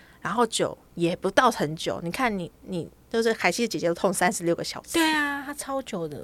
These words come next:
Speaker 1: 我其实这样算一算，我虽然在医院的时间比生 Miki 的时候久，但我整个时间都非常的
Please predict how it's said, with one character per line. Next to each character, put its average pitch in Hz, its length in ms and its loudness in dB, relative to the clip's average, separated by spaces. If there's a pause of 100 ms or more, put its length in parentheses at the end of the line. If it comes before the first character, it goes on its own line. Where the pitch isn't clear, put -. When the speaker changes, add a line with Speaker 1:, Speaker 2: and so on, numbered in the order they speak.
(120)
Speaker 1:
我 214 80 0
其 262 140 0
实 269 60 4
这 277 60 2
样 269 120 4
算 262 160 4
一 240 40 2
算， 247 140 4
我 180 80 4
虽 170 160 0
然 180 240 6 (400)
在 226 180 8
医 220 160 -2
院 226 160 4
的 185 120 2
时 170 180 0
间 190 240 -2
比 151 220 -4
生 - 260 2
Miki 196 360 -2
的 135 120 -6
时 - 160 -6
候 156 140 -2
久， 143 180 -6
但 208 160 0
我 165 80 -4 (140)
整 160 160 0
个 143 100 -4
时 143 300 -2
间 165 220 -6
都 170 120 -4
非 160 220 -6
常 151 160 -8
的 147 100 -8